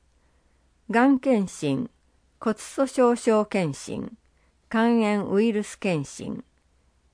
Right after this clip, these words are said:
原則として四十歳の人のみは、市内の協力医療機関で実施しています。年度内に一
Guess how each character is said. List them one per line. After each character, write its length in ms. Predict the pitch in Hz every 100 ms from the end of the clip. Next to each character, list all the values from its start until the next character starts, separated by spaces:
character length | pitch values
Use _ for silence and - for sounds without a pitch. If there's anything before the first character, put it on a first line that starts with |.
| _ 170
原 220 | 180 214
則 260 | 214 185 -
と 140 | 175
し 100 | 170
て 280 | - 165 -
四 300 | 190 208 233
十 100 | 226
歳 340 | - 165 147
の 140 | 139 131
人 240 | - 175
の 160 | 160 165
み 220 | 123 - _ _ _ _ _ -
は、 260 | 156 151 _ _ _ _ _ _ _
市 240 | - 285
内 280 | 262 214 160
の 320 | 151 147 -
協 300 | - 254 269
力 400 | 240 240 - 208 -
医 120 | 190
療 260 | 214 214
機 140 | 208 -
関 280 | 156 131 131
で 240 | 131 - _ _ _ _ -
実 160 | 175
施 240 | 165 - 214
し 140 | -
て 140 | - 165
い 100 | 143
ま 180 | 135
す。 260 | 139 - - _ _ _ _ _ _ _ _ _ -
年 260 | 202 226 240
度 140 | 233
内 240 | 196 160 160
に 300 | 160 165 -
一 180 | 180